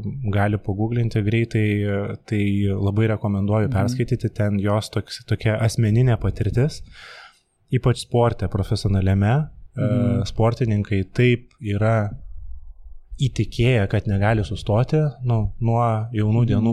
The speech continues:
Speaker 1: pradeda kažką, e, labai aktyviai sportuoti ir supranta, kad jeigu, ne, jeigu sustos, tai viskas atsiliks.
Speaker 2: Jo.
Speaker 1: E, nieko nebegalės padaryti,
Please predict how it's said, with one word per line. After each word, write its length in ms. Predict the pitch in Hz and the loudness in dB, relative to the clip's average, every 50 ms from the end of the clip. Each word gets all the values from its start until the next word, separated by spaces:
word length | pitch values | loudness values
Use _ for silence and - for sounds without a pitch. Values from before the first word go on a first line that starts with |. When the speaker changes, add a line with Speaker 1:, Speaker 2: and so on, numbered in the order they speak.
| 123 | 0
Speaker 1:
pradeda 680 | 127 104 107 113 117 113 110 104 107 104 104 101 101 98 | 0 2 2 2 2 2 2 2 2 2 2 2 0 0
kažką, 420 | - - 101 - - - 117 113 110 110 110 104 | -2 -2 -4 -4 -2 0 0 2 2 0 0 0
e, 80 | 101 98 104 107 123 120 110 101 101 98 98 98 101 | -2 -4 -4 -6 -6 -4 -2 -2 0 0 0 0 0
labai 260 | 101 104 107 117 113 107 | 2 2 2 4 2 2
aktyviai 300 | 98 - - 113 113 101 | 2 0 0 0 0 0
sportuoti 600 | - - 101 92 98 - 104 120 143 139 - 139 | 0 0 -2 0 0 2 2 2 2 2 2 0
ir 240 | 127 110 107 104 101 | 2 2 0 0 -2
supranta, 460 | - 113 98 113 117 117 120 123 104 | -4 -2 0 0 0 0 0 -2 -2
kad 140 | - 101 92 | -2 -2 0
jeigu, 540 | 101 110 120 123 127 117 107 98 92 104 - - _ _ - - - - - - - _ _ _ _ | 2 4 4 4 4 4 2 0 -2 -4 -8 -16 _ _ -20 -18 -18 -18 -18 -20 -20 _ _ _ _
ne, 240 | - 107 101 101 123 - - | 0 2 2 2 0 -2 -6
jeigu 380 | - 113 110 120 123 110 107 98 | -4 0 2 2 2 2 0 0
sustos, 640 | - 107 - - - 117 123 160 180 170 - - - - - - - - - - - - | -2 -4 -4 -2 -2 -2 0 0 -2 -4 -6 -10 -16 -14 -10 -10 -8 -8 -10 -12 -6 -2
tai 100 | - 127 | 0 2
viskas 300 | 160 170 - 113 98 - | 2 2 0 0 0 0
atsiliks. 540 | 110 - - 127 143 135 - - - - - - | 0 0 0 0 0 -2 -4 -8 -16 -16 -8 -4
Speaker 2:
Jo. 80 | 139 110 | -2 0
Speaker 1:
E, 320 | 110 110 110 110 110 104 | 2 2 2 2 2 4
nieko 280 | 113 - 110 - - 117 | 4 2 2 2 2 0
nebegalės 540 | 110 110 107 107 104 110 113 120 127 123 | 0 0 0 0 2 2 2 2 0 0
padaryti, 600 | - - 110 101 104 107 120 139 139 135 - 123 | -2 -2 -2 0 2 2 2 2 0 0 -2 0